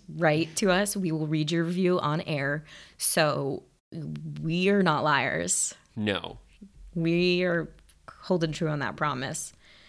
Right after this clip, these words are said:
Speaker 1: So I'll read our latest five-star comment, and then we can get into it.
Speaker 2: Yeah,
Speaker 1: Sound
Speaker 2: you have
Speaker 1: good?
Speaker 2: to, you have to read them on Apple Podcasts. That's where we aggregate this information.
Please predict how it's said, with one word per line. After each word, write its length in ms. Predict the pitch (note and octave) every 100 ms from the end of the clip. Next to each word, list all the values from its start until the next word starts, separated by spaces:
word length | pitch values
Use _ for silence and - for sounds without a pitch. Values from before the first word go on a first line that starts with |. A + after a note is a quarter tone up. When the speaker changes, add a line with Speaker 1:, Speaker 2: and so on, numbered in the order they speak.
| - - - -
Speaker 1:
So 680 | - - F3+ E3+ E3 E3 -
I'll 260 | E3 F3+
read 360 | A3 A3 A3 G3+ -
our 160 | E3+
latest 600 | D#3+ E3 D#3+ E3 F#3 -
five-star 520 | - D#3 D3+ - G3+
comment, 680 | A#3 - A3 E3+ D#3 D3+ G#3+ -
and 120 | F#3
then 60 | G#3+
we 80 |
can 100 | A#3+
get 120 | C4 F#4
into 240 | A4 -
it. 240 | A2 - - - -
Speaker 2:
Yeah, 160 | G#2 G2
Speaker 1:
Sound 140 | -
Speaker 2:
you 40 |
have 140 | C4 E4
Speaker 1:
good? 140 | F#4
Speaker 2:
to, 60 | D#4+ -
you 160 | F#3+ B3
have 140 | E4+
to 80 | G#4
read 200 | F#4+ E4
them 120 | D4+
on 140 | A#3 F3+
Apple 280 | C#3+ G#3 F#3
Podcasts. 600 | C#3 B2 A#2 A2+ A2+ -
That's 200 | A2 B2+
where 100 | B2+
we 140 | C3+ -
aggregate 480 | A2+ A2 G#2+ A2
this 160 | A2 -
information. 760 | G#2+ A#2+ G#2+ G2 - F#2+ G2+